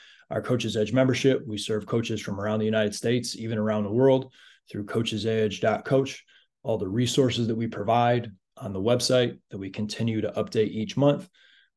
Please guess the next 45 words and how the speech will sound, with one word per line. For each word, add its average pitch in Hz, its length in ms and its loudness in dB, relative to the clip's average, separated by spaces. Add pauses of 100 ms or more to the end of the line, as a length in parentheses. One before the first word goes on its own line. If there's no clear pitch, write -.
We 107 120 -6
have 98 500 -2
at 107 100 -4
least 110 300 -6
two 127 200 2
monthly 120 380 0
meetings 131 560 2
with 98 340 -10
guest 110 220 0
speakers, 127 760 0 (100)
presentations, 113 760 -2
roundtable 110 520 -2
discussions, 117 680 -2 (400)
and 104 260 -4
I 107 100 0
even 113 160 -2
watch 110 200 2
some 104 140 -8
game 113 240 -2
film 92 300 -10 (300)
for 98 640 -6
the 101 300 -4 (340)
coaches 110 320 -4
that 107 100 -4
we 104 100 -4
have 104 180 0
within 104 200 -6
our 98 140 -4
program. 104 680 -4 (320)
And 98 140 -8
I'm 98 140 -6
happy 101 240 -4
to 101 80 -6
meet 104 160 -2
with 98 140 -8
them 101 260 -4
individually 104 640 -4
as 98 100 -10
well 101 260 -2
to 92 80 -6
help 104 280 -4
them 104 260 -4
get 101 180 -8
the 104 80 -10
best 95 520 -4